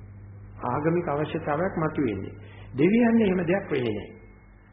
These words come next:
ඉතින් මේක හුඟව දෙනකොට මේක ප්‍රශ්නයක් වෙනවා. එහෙමනම් කොහොමද මාතෘ දිව්‍ය රාජයා එදි සෝවාන් වුනේ? ඒ ඔක්කොටම අවශ්‍ය කරන පින් සිද්ධ වෙන්නේ මනුස්ස ලෝකේ.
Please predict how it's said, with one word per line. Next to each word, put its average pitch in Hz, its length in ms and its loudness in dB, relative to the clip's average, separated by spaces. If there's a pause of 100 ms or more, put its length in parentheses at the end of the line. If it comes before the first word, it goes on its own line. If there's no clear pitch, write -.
(300)
ඉතින් 156 200 0
මේක 156 180 2
හුඟව 151 380 4
දෙනකොට 156 320 0
මේක 147 200 -2
ප්‍රශ්නයක් 135 460 -4
වෙනවා. 143 220 -2
එහෙමනම් 135 400 -2 (360)
කොහොමද 147 360 0
මාතෘ 139 420 -2
දිව්‍ය 131 240 0
රාජයා 127 460 0 (400)
එදි 127 260 2
සෝවාන් 123 460 2
වුනේ? 117 280 -2 (460)
ඒ 151 180 0
ඔක්කොටම 175 880 2 (440)
අවශ්‍ය 151 380 0
කරන 156 260 0
පින් 151 220 -2
සිද්ධ 147 260 -6
වෙන්නේ 139 260 -2
මනුස්ස 117 280 -6
ලෝකේ. - 400 -12